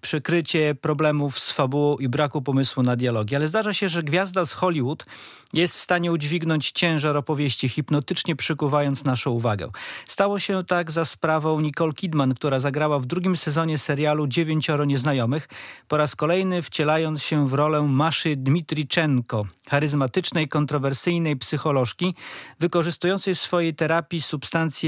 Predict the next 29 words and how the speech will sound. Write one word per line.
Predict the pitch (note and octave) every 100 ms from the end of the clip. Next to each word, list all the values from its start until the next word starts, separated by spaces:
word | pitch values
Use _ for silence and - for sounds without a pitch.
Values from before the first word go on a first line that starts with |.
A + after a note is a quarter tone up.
| D3+
psychoaktywne, | C#3 - D#3+ E3 A2 - C#3 A2+
w | G2
tym | E3+ D#3+ -
halucynogenne | - D3 C#3 D3+ C#3 C#3 C3+ B2+
grzyby. | A2 A2+ G2 - - - -
Tym | D3 C#3+
razem | E3+ E3 C#3
Masza | D3 E3+ D#3+
zabiera | C#3+ C#3 D3+ C#3
swoich | - D#3 C#3+
pacjentów | C#3 - D#3 D3+ D3+ C3+
do | C#3 C#3 F3
ekskluzywnego | D3+ - D#3+ C3+ C3+ C#3 D#3+ D#3 D3
alpejskiego | - D3 C3+ C3 - E3 D3+
kurortu, | - D3+ C3 A#2+ C3+ D3+ - - -
w | -
którym | D3+ C#3+
kiedyś | F3 E3 E3 - -
rozpoczynała | D3 - D3+ D#3 D#3 D#3
swoją | C#3+ D3+ D3 C#3
praktykę, | D3+ C3 - C3 D3
a | D3
teraz | D#3 D#3 -
powraca | A2+ D3 F3 E3+
tam | D#3+ D3
jako | D3 C#3
światowej | B2+ - B2 F3+ E3+ D#3
sławy | - D#3 D3
specjalistka | - E3+ - D#3+ D#3 - - D3